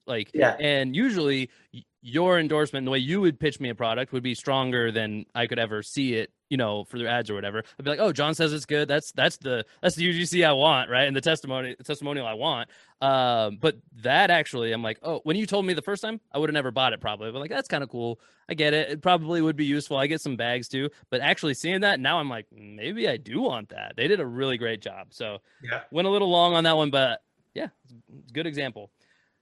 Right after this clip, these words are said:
Speaker 1: Uh, my next one up, actually, um, is True Classic Tees. Uh, I am wearing a True
Speaker 2: Wearing
Speaker 1: Classic
Speaker 2: it.
Speaker 1: tee right now, um, but rather than take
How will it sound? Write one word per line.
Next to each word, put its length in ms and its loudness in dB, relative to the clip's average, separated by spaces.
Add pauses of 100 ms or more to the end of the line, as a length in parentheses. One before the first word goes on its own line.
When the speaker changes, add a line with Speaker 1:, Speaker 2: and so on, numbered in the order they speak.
(140)
Speaker 1:
Uh, 160 4
my 140 4
next 240 2
one 140 2
up, 200 -2 (180)
actually, 400 -8 (160)
um, 600 0 (400)
is 300 -4 (640)
True 180 0
Classic 300 4
Tees. 360 0 (260)
Uh, 220 2
I 120 4
am 120 0
wearing 200 2
a 60 -2
True 160 -4
Speaker 2:
Wearing 200 4
Speaker 1:
Classic 160 -4
Speaker 2:
it. 40 -16
Speaker 1:
tee 120 -2
right 260 4
now, 320 -6 (320)
um, 560 -4
but 160 -8
rather 260 0
than 180 -8
take 440 -6